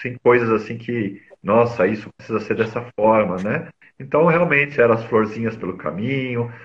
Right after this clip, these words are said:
eram as árvores, mas aí eu comecei a observar, né, que realmente pelo caminho tinha um mundo de coisas que às vezes pela,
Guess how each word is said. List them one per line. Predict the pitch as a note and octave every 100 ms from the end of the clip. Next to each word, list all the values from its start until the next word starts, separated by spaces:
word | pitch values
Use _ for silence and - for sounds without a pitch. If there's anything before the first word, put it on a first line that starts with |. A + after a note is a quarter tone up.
| - -
eram | - F#2 G2 G2+ G2+ F#2
as | E2+ G2+
árvores, | G#2+ B2 B2 A#2+ A#2
mas | A2+ A2+
aí | B2
eu | B2
comecei | D3 C#3+ C#3+
a |
observar, | C#3+ - C#3+ B2 C3 D3 - - - _ _ -
né, | - A2+
que | A#2+ C3 B2
realmente | B2 E3+ C#3+ E3 -
pelo | C#3 C3+
caminho | C3+ A2+ A#2 E3 D#3
tinha | - - C3+
um | D3+
mundo | C3 E3 G#3+
de | E3+
coisas | - G#2+ A2+ C#3 G3+ G#3 - - - - -
que | -
às | C#3+ -
vezes | A2+ B2 B2 -
pela, | - A2+ A2+ G#2 F#2+ F#2+ F2 D#2 D#2